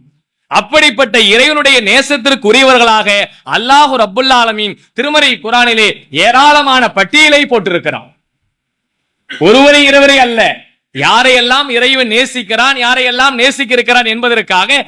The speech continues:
இறைவன் ஒரு பெரிய பட்டியலை திருமறை குர்ஆனிலே போடுகிறான். "இன்னல்லாஹ யுஹிப்புல் முத்தகீன்", அல்லாஹு ரப்புல் ஆலமீன் இறைவனை அஞ்சக்கூடிய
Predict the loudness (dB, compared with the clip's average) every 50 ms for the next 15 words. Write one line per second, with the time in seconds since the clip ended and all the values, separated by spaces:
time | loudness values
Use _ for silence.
0 | -12 _ -4 -2 0 2 2 0 0 -2 -4 -4 -2 -2 -2 0 0 2 0 0
1 | 0 0 -2 -2 0 -2 0 0 0 0 0 0 -2 -2 0 0 0 0 0 -2
2 | 0 0 2 2 2 0 -2 -2 -2 0 0 2 2 2 2 2 0 -4 -8 -18
3 | _ _ _ _ _ _ _ -4 -2 -2 0 0 2 2 2 0 0 0 0 0
4 | 0 -2 -4 -8 -18 -12 _ -2 -2 0 0 -2 -4 -2 -2 0 0 0 -2 -4
5 | -6 -4 -2 -2 -2 -2 -2 -2 0 0 0 -2 -4 -6 -12 -16 -20 _ _ _
6 | _ _ _ _ _ _ _ _ _ -4 -2 0 0 0 0 0 -2 -2 -4 -6
7 | -6 -6 -6 -6 -4 -2 -2 -2 -2 -2 -4 -8 -8 -10 -10 -8 -8 -4 -4 -4
8 | -4 -4 -4 -6 -4 -4 -4 -6 -6 -8 -10 -6 -6 -8 -8 -8 -10 -8 -6 -4
9 | -4 -4